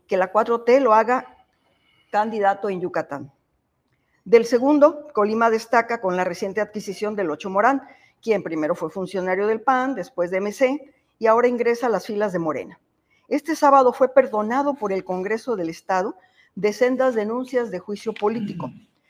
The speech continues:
acusado por el Sindicato de Trabajadores del Ayuntamiento cuando él fue alcalde. Y el domingo aparece sonriente al lado de Claudia Sheinbaum y de la propia gobernadora.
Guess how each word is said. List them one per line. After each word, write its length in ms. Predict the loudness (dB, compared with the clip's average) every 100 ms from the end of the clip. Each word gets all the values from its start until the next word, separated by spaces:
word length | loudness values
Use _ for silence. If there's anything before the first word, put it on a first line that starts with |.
| _
acusado 600 | -2 -2 -6 0 4 4 2
por 140 | -2
el 80 | -4
Sindicato 580 | -6 -10 -4 -4 0 -2
de 100 | -2
Trabajadores 640 | -4 -4 -2 -2 -2 -2
del 140 | 0
Ayuntamiento 800 | 0 -4 -4 -2 -2 -4 -6 -10 _ _ _ _ _ _
cuando 380 | 2 2 0 0
él 160 | -2
fue 300 | -4 -8 -6 -4
alcalde. 640 | -6 -4 -2 -2 -4 -12 _ _ _ _ _ _
Y 180 | -2 4
el 140 | 6
domingo 520 | 6 6 4 4 4 4
aparece 440 | 2 2 0 -6
sonriente 680 | -4 -2 -2 0 -2 0 2
al 80 |
lado 240 | 2 2 0
de 100 | -4
Claudia 360 | -2 0 0
Sheinbaum 500 | -2 0 0 0 -2 -4
y 60 |
de 100 | -2
la 200 | -2 -4
propia 460 | -4 -4 -4 -10 -10
gobernadora. 840 | -2 -2 0 -2 -2 -4 -6 -16